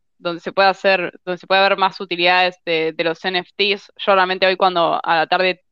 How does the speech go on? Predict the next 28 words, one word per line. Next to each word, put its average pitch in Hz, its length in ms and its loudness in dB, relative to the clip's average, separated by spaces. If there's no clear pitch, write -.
eh, 165 120 -14
pensaba 180 340 -2
un 190 100 -2
par 190 140 0
de 190 100 0
líneas 196 380 -2
para 175 240 -2
charlar 180 300 -6
con 190 140 -6
ustedes, 190 500 0
realmente 202 320 0
pensaba 196 400 0
lo 196 80 2
de 190 100 2
la 185 100 2
utilidad 190 540 2
y, 175 420 -8
y - 120 -12
aunque 180 280 -10
ya 202 80 -2
lo, 185 440 0
lo 180 160 -8
tomamos 190 420 -4
antes, 208 540 0
creo 190 200 0
que 180 100 -4
vos, 185 140 0
Milton, 185 560 -2